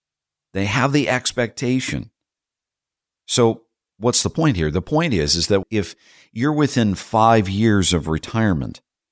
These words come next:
you need to consider the facts of waiting for recovery.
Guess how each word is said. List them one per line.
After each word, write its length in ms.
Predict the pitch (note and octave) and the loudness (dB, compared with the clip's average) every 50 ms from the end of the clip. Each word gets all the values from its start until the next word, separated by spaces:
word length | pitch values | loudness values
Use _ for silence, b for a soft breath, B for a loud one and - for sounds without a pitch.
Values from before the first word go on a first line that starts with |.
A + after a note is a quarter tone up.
| _ _ _ _ _ _ _ _ _ _ _ _ _ | _ _ _ _ _ _ _ _ _ _ _ _ _
you 120 | - G2 G#2 | -2 2 4
need 220 | A2 B2 D3 D#3+ | 4 4 4 2
to 60 | - | 0
consider 720 | - - C3+ B2 G#2+ - - A#2+ A2+ G2+ G2 F2+ E2+ F2 _ _ _ _ _ - | -2 0 0 2 2 4 4 4 4 4 4 2 2 0 _ _ _ _ _ -4
the 140 | E2+ F#2+ | -4 -4
facts 680 | - - - - _ - A2 B2 A#2 G2 F#2 - - - - - | -4 -6 -16 -16 _ -4 -2 -2 -2 -2 -2 -2 -4 -4 -4 -4
of 140 | E2 D2+ | -6 -4
waiting 580 | E2+ E2 E2 G2 G#2+ A2+ A#2 G#2+ A2 G#2+ G#2+ G2+ | -2 0 2 2 2 2 2 2 2 2 2 0
for 340 | F2 - - F#2 F#2 F2+ F2+ | -2 -6 -2 0 2 2 2
recovery. 720 | D#2+ F2 E2 - - - A2+ C3+ - D#2 A#1+ G1+ - - | 0 -2 -6 -6 -2 -2 -2 -2 -2 -4 -6 -6 -8 -12